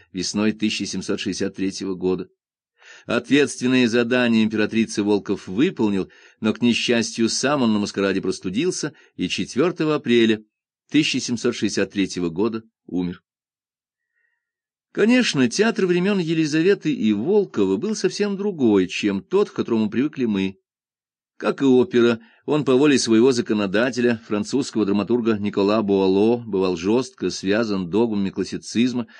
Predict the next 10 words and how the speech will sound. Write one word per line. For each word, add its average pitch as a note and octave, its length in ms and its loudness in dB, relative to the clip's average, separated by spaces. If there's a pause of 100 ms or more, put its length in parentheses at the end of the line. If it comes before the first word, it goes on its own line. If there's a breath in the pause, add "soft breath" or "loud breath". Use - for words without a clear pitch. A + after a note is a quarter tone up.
(140 loud breath)
с - 120 -10
его G2 120 2
обязательно G2+ 560 0
пятью F#2 360 -6
актами, A#2+ 540 -4 (280 loud breath)
законами A#2 420 2
единства A#2+ 400 2
места B2 360 2
и G#2+ 140 6
времени, B2 600 2